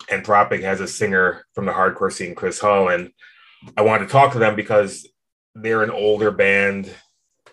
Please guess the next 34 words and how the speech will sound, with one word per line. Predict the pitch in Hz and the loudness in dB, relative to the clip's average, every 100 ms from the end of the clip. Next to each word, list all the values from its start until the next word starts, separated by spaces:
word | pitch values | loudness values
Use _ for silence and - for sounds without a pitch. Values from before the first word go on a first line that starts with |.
| - | -12
and | 87 | -6
I | 90 87 - - _ _ _ _ _ _ _ _ _ _ _ - | -2 -2 -4 -16 _ _ _ _ _ _ _ _ _ _ _ 0
talked | 123 107 | 2 2
about | 104 101 | 2 2
that | 101 | 4
a | |
lot | 98 95 | 4 4
during | 98 | 4
the | 95 | 2
episode, | 104 - 101 | 0 2 0
and | 95 | 0
they | 98 101 | -4 -2
did | 107 | 2
a | |
lot | 98 95 98 101 | 2 2 0 -2
of | 95 | -6
stuff. | - 104 95 - | -8 -4 -4 -6
They | 90 | -8
did | 95 | -4
a | |
lot | 95 90 | 0 0
of | 87 | -2
touring | - 110 104 | -4 -2 -2
and | 98 | -4
stuff, | - 98 | -6 -8
which | 92 | -6
I | 95 | -4
thought | 95 101 | 0 0
was | 87 87 - - _ _ _ _ _ _ _ _ - | -2 -6 -10 -20 _ _ _ _ _ _ _ _ -2
pretty | 127 117 | 4 6
awesome | 113 107 92 - | 6 2 -4 -2
for | 98 | 0
a | - | 0
band | 95 92 92 | -2 -2 -4